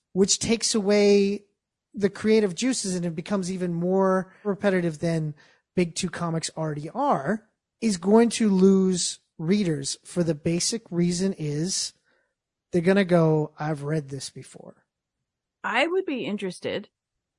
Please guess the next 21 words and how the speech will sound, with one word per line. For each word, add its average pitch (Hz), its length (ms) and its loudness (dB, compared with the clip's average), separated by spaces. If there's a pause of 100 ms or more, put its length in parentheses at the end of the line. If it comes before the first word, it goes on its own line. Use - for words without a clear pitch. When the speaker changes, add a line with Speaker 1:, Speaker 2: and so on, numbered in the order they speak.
(920)
Speaker 2:
if 190 140 2
someone 190 320 -2
didn't 165 280 -8
tell 311 280 -10
me 139 220 -6
ahead 139 160 -10
of - 100 -10
time, - 400 -12 (1300)
if 160 200 -10
I 170 240 2
were 170 140 0
to 165 60 -6
get, 147 440 -4
like, 139 480 -2 (360)
a, 147 100 -2 (1000)
you 165 120 -4
know, 135 100 -4
throw 247 320 0
into 269 240 -2
the 202 140 0
hat 156 480 2